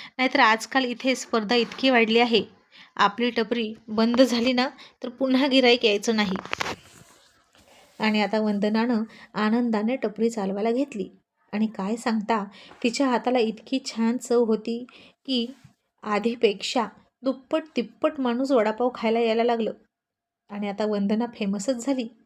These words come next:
तिला मिळणाऱ्या पैशातून तिनं स्वतःसाठी आणखीन एक साडी घेतली आणि कान्हासाठी कपडे. पण राहायला मात्र पुलाकडे, पुलाखालीच जायची.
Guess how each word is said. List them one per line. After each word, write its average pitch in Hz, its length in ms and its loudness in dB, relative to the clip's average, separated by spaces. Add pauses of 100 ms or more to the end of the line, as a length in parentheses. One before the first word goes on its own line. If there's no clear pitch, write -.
(400)
तिला 277 220 4
मिळणाऱ्या 247 440 4
पैशातून 240 580 -2
तिनं 240 220 -2
स्वतःसाठी 240 580 -4
आणखीन 220 380 -2
एक 339 140 -6
साडी 214 260 0
घेतली 208 360 0 (320)
आणि 220 200 -2
कान्हासाठी 214 640 -4
कपडे. 190 360 -4 (960)
पण 302 140 0
राहायला 269 360 2
मात्र 247 340 -2
पुलाकडे, 226 520 0 (380)
पुलाखालीच 233 600 -2
जायची. 185 360 -2